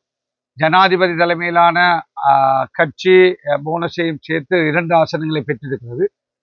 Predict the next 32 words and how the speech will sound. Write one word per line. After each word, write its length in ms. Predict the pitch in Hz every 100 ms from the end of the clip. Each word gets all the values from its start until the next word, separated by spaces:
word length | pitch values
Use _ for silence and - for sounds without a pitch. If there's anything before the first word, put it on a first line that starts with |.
| _
ஐக்கிய 340 | - 175 151 196
மக்கள் 280 | 185 151 175
சக்தி, 540 | 180 - 185 190 196 -
ஆ, 260 | 151 147 151
ஒரு 140 | 170
ஆசனத்தை 680 | 160 165 180 165 143 170 170
பெற்று 440 | 147 143 - 190 202 _ _ _ _
மாவட்டத்திலே 640 | 151 175 185 180 170 180
அதிகூடுதலான 680 | 180 170 180 185 185 180 170
வாக்கை 320 | 160 165 170
வன்னி 220 | 175 165
மாவட்ட 320 | 170 170 160 151
மக்கள் 300 | 147 - 170
எனக்கு 360 | 156 151 156
வழங்கியிருக்கிறார்கள். 680 | 151 151 143 - 135 123 175 - _ _ _ -
என்றாலும் 420 | 151 175 185 190
ஐக்கிய 280 | 170 156 185
மக்கள் 260 | 170 185 -
சக்தியிலே 340 | 156 160 180 180
என்னோடு 300 | 170 180 165
சேர்ந்து 320 | 185 180 151
போட்டியிட்ட 460 | 160 147 170 156
ஒன்பது 340 | 165 170 185 180
வேட்பாளர்களுக்கும் 800 | 165 165 170 170 160 170 160 160
நன்றி 240 | 160 170
கூறுகிறேன். 400 | 165 165 151 170 190 _ _ _
அவர்கள் 280 | - 165 165
எல்லோருடைய 460 | 160 185 190 190 170
அயராத 420 | 170 190 190 190
முயற்சியும் 440 | 165 180 - 185
தான் 160 | 175 180
காரணம் 400 | 160 165 170 196